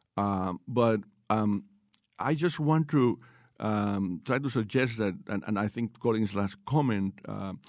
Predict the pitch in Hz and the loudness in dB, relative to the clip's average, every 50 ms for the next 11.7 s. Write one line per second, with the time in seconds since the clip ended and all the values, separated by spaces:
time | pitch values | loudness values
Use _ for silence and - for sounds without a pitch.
0 | - - _ - 110 - - 127 123 107 - - 113 107 101 98 90 104 113 107 | -20 -20 _ -8 -8 -2 0 0 0 0 0 0 0 2 2 0 -2 -2 -2 0
1 | 110 107 101 98 92 - - - 113 113 113 107 110 104 101 95 95 92 90 90 | 0 0 0 -2 -4 -4 -4 -2 0 2 0 0 0 0 0 0 0 -2 -4 -6
2 | - - 95 90 90 - - _ - 110 110 110 110 95 107 101 98 95 95 90 | -6 -8 -8 -8 -8 -12 -16 _ -4 0 2 2 2 2 2 0 0 0 0 0
3 | 90 98 104 104 98 95 95 92 92 - - 123 123 117 104 98 98 - - - | 0 0 0 0 -2 -2 -4 -4 -6 -4 -4 -2 0 2 2 0 0 -2 -6 -12
4 | _ - - - - _ _ _ - 104 104 98 - - 104 101 95 - _ _ | _ -20 -20 -20 -20 _ _ _ -4 -4 -2 -2 -2 -4 -4 -4 -4 -8 _ _
5 | _ - - 101 - - - - - _ 92 95 101 101 110 120 120 - 139 143 | _ -12 -12 -12 -12 -16 -20 -20 -12 _ -2 0 2 2 4 2 4 4 4 4
6 | 135 117 110 - - 131 120 - - - _ _ _ - 101 107 - - 110 104 | 4 4 2 2 2 0 0 -2 -4 -18 _ _ _ -10 -10 -8 -4 -4 -2 -2
7 | 117 110 104 101 98 - 131 127 107 92 98 - 117 95 - 95 95 90 - - | 0 0 -2 -2 0 0 -2 -2 0 -4 -4 -2 -2 -4 -2 -6 -6 -6 -4 -4
8 | 117 104 - - - - - 101 92 87 92 90 - 113 107 107 - 90 87 - | -6 -4 -4 -10 -10 -8 -6 -6 -4 -4 -6 -4 -4 -4 -4 -2 -6 -6 -6 -8
9 | 85 - _ - - - - _ 107 120 123 120 107 - - - 110 98 101 107 | -8 -8 _ -20 -20 -20 -8 _ 0 2 2 2 0 -2 -6 -10 -6 -2 0 0
10 | 107 107 107 104 101 101 98 101 101 101 101 98 98 - 98 98 - - 104 98 | 2 2 0 -2 -2 -2 0 0 0 0 0 -2 -4 -6 -10 -10 -6 -6 -8 -6
11 | 90 85 87 - - 107 101 98 107 107 104 101 - | -6 -10 -10 -6 -6 -6 -6 -4 -4 -2 -2 -2 -4